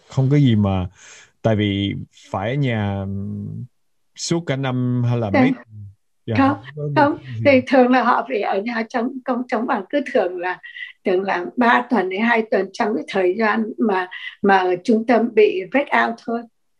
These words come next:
Speaker 2: Còn những cái sau đó thì họ được phép đi ra, nhưng mà với cái,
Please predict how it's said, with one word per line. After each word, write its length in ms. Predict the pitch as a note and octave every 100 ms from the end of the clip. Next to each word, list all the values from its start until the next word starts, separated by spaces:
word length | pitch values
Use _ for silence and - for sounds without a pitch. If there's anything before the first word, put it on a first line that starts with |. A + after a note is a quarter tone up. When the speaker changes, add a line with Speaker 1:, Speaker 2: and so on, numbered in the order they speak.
| _ -
Speaker 2:
Còn 340 | G#3+ G3+ G3+
những 220 | A#3+ E4+
cái 200 | C#4+ C#4+ E4+ C4+ B3 B3
sau 180 | B3+ B3
đó 140 | B3+ C4
thì 240 | C4+ G3+ G3 - - -
họ 140 | G#3+
được 240 | G#3 G#3 - -
phép 240 | B3+ D#4
đi 180 | A#3+ B3
ra, 360 | A#3 B3+ A#3+ - _ _ -
nhưng 260 | A#3 A#3
mà 180 | A3+ G3+
với 400 | G3+ G#3 A3+ B3
cái, 340 | B3 B3 B3